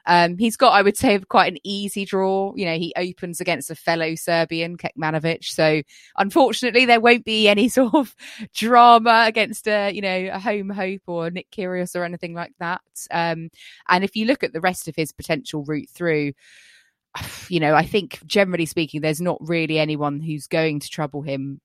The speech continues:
until possibly a quarterfinal against Berrettini. But given their previous matches, I wouldn't have thought that was going to cause too much, um, too much hassle, unless Novak is obviously very much affected by this ongoing situation.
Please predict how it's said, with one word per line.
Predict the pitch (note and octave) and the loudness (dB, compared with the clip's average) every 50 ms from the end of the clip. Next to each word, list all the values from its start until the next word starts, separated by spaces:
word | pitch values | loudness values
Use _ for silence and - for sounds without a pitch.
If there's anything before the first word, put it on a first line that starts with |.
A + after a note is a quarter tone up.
| - | -8
until | E3 D#3+ - - F3 D#3 D3+ C#3 _ _ - | -8 -8 -6 -6 -6 -6 -6 -8 _ _ -14
possibly | - G3 E3+ - - F3+ D3+ D#3 D#3 C#3+ | -12 -12 -12 -10 -10 -8 -4 -2 -2 -2
a | D3 | -2
quarterfinal | - - E3 D3+ C#3+ - D#3 - - D3+ D3 C#3 C#3 C#3 B2+ - | -2 -2 -4 -4 -4 -6 -6 -2 0 2 2 2 0 -2 -2 -4
against | C#3 - C#3 C3+ C3 B2+ - - - - - - _ _ _ _ _ _ _ _ _ _ | -4 -2 -2 -2 -4 -4 -8 -10 -12 -12 -12 -16 _ _ _ _ _ _ _ _ _ _
Berrettini. | E3 D#3 D3+ D3+ D3 - - E3 D#3 D3 C#3+ D3 C#3+ | 2 2 4 2 0 0 -2 -2 0 0 -2 -2 0
But | - D#3 D3 - - - _ C#3 - | 2 2 2 2 -2 -6 _ -8 -2
given | - F#3 E3+ E3+ D#3+ D#3+ | -2 0 0 0 -2 0
their | D#3 D3+ D3 | 0 0 0
previous | - - E3+ D#3+ D#3 - C#3+ C#3+ - - | 0 -2 -2 -2 -2 -2 -4 -4 -4 -4
matches, | D3 - - - - - | -6 -6 -6 -8 -6 -6
I | D3 | -6
wouldn't | D3 D3+ D#3 C#3+ C#3+ - | -6 -6 -8 -8 -8 -10
have | C#3 | -12
thought | - - D#3+ D3 C#3 - | -10 -8 -6 -6 -6 -4
that | - D3 - - | -2 -4 -4 -4
was | D3+ - - | -8 -10 -6
going | D#3 C#3+ C#3+ C#3 | -6 -6 -6 -6
to | - | -8
cause | - - D3 C#3 C3+ - | -10 -8 -8 -8 -8 -10
too | - - - D#3 D3 | -8 -6 -6 -6 -4
much, | C3+ C3+ - - _ - - - - | -4 -6 -8 -8 _ -12 -12 -10 -8
um, | - C#3+ C3+ C3 C3 C3 C3 C3+ C#3 C3+ _ _ _ _ _ _ _ _ _ _ _ - | -8 -6 -6 -6 -6 -8 -8 -10 -12 -14 _ _ _ _ _ _ _ _ _ _ _ -6
too | - G#3 F#3+ E3 | -2 0 2 2
much | D#3+ D3+ C3 - | 2 2 2 2
hassle, | F#3 D#3+ D#3 - - D#3+ D#3 D3+ | 0 0 0 0 -2 0 0 2
unless | - F3 F3+ F3+ F3 E3+ - - | 2 0 2 2 0 0 0 -2
Novak | F3 D#3+ D#3 D3+ D3 D3+ - | -4 -2 -2 -2 -4 -4 -4
is | D#3 D#3 C#3 - - - - | -4 -4 -4 -6 -10 -12 -12
obviously | - D3 - D3+ - - D3 C#3+ | -12 -10 -8 -8 -8 -6 -6 -4
very | C3+ D3 C#3 C#3 | -2 -2 -2 -2
much | C3+ C3+ - - - | -2 -4 -8 -10 -6
affected | - - - - - - C#3 - | -6 -6 -6 -6 -8 -10 -10 -6
by | - C#3+ C#3 C3+ C#3 C3+ C3 - _ _ | -6 -4 -4 -4 -4 -6 -8 -12 _ _
this | - C#3+ C#3 - - | -10 -8 -8 -6 -6
ongoing | C3+ C#3 C#3 C3+ C#3 C3 C3+ C3+ C#3 | -6 -6 -4 -6 -6 -6 -6 -6 -6
situation. | C#3 - - - - C#3+ C#3 C#3 - - C#3+ C#3+ C#3 | -8 -10 -10 -8 -6 -4 -4 -4 -6 -8 -10 -12 -12